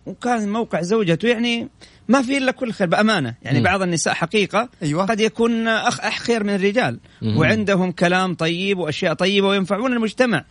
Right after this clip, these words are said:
Speaker 3: مم.
Speaker 1: تنفع بنات جنسها، تنفع مجتمعها، تنفع وطنها، تنفع دينها،
Speaker 3: مم.
Speaker 1: فهي فيها خير، ناصحة
Speaker 3: طبيعي.
Speaker 1: ومرشدة و-، ولا تختار إلا الكلام الطيب.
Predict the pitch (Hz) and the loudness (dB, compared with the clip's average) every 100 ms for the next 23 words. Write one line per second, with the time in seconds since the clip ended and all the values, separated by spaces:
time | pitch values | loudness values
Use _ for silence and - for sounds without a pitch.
0 | - 135 208 208 185 160 175 175 127 143 | -8 -2 0 2 2 2 2 0 0 2
1 | 240 233 233 214 202 190 170 156 151 - | 2 2 0 0 -2 -4 -2 -2 -2 -2
2 | 175 226 202 196 185 170 156 175 247 226 | 0 0 0 -2 -2 -2 -2 -2 -2 0
3 | 208 202 - - 208 180 175 165 254 262 | 0 -2 -10 0 0 2 0 2 2 2
4 | 233 220 233 - 127 175 202 202 185 233 | 2 0 -2 -10 -6 0 2 2 -2 0
5 | 254 180 269 196 - - 160 196 214 - | -2 0 -2 -4 -8 -10 -2 0 0 0
6 | 202 190 170 190 220 202 208 185 180 - | 0 2 0 0 -2 0 0 0 -2 -4
7 | - - 196 214 196 - 220 226 220 214 | -8 0 0 0 -4 -4 -2 0 -2 0
8 | 220 214 208 226 190 123 | 0 0 -2 -4 -2 -4